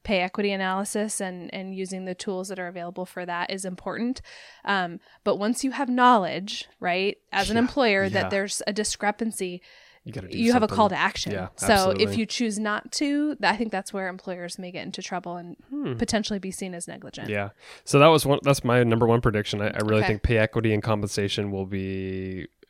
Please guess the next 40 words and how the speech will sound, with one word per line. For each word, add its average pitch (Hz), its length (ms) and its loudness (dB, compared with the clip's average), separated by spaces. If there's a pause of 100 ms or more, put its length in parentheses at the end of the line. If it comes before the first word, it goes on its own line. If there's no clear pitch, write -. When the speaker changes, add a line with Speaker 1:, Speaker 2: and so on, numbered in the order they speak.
(100)
Speaker 2:
still - 300 -8
talked 90 260 -8
about. 87 300 -8
And 101 100 0
I 98 60 0
think 95 240 -4
there's 95 220 -2
gonna 107 180 -2
be 98 160 -6
action. 92 640 -6 (160)
Speaker 1:
I 196 80 -10
do 196 100 -8
too. 185 280 -10 (220)
I 180 100 -12
Speaker 2:
So, - 120 -4
Speaker 1:
do - 60 -10
too. - 260 -8
Speaker 2:
what's 110 240 -2
you, 92 120 -6
what 107 80 0
do 113 80 2
you - 40 4
got? 226 120 6
Speaker 1:
Okay, 202 200 2
so - 160 6
I 240 60 12
don't 285 100 6
know 277 80 6
if 285 80 2
it's 262 140 -2
my 233 100 6
number 226 260 6
one, 214 220 2
but 196 140 0
Speaker 2:
<laughs> - 80 2
Speaker 1:
something - 260 6
that 208 140 4
I 208 100 2
think 202 320 -2
is, 190 400 -4